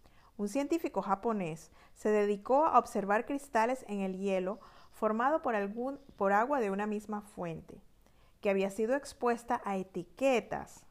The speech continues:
con palabras positivas como amor y belleza y etiquetas negativas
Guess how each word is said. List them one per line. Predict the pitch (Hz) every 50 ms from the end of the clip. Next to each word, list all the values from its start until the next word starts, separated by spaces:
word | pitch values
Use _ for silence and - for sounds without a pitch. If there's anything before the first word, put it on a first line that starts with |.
| -
con | - 190 190
palabras | 196 190 180 180 175 175 190 202 202
positivas | - - 269 - 302 294 - 240 220 196 196 233 247 - - - - _ _ - - _
como | - 196 190 185 175
amor | 175 180 180 190 202 208 214 220 226
y | 226
belleza | 208 190 180 180 190 190 208 220 - - 269 294 - _ _ - - - _ -
y | 214
etiquetas | 202 202 202 180 - 190 185 185 214 220 -
negativas | 269 285 302 320 320 320 - 220 208 202 208 226 - -